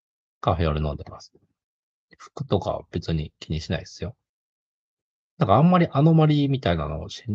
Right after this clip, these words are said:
信じないんで、何でも対応するために決めないっ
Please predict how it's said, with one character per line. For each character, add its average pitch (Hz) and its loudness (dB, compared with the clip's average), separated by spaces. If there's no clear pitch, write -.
信 101 -4
じ 95 -2
な 80 -4
い 76 -16
ん 80 -16
で、 78 -16
何 127 2
で 151 6
も 143 2
対 139 2
応 131 4
す - -2
る 131 0
た 131 2
め 127 2
に 131 -2
決 - -2
め 110 2
な 95 2
い 95 0
っ 95 -10